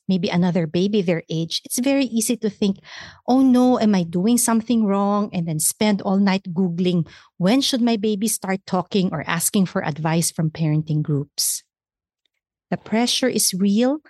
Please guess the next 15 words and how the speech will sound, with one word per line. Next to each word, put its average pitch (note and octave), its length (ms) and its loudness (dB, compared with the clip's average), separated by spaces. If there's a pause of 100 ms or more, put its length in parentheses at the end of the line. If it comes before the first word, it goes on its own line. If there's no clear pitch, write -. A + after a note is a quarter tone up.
(180)
and G#3 160 0
we G#3 160 -4
all A3+ 240 0
feel A3 320 -2
it G3+ 160 -4
as - 160 -2
parents. C#3+ 640 -4 (560)
That's G#3+ 320 0
why F#3 320 0
I E3+ 80 0
decided D#3+ 640 -2 (240)
to A3+ 80 -2
create C4+ 480 -2
this B3 240 0
episode F3 640 -4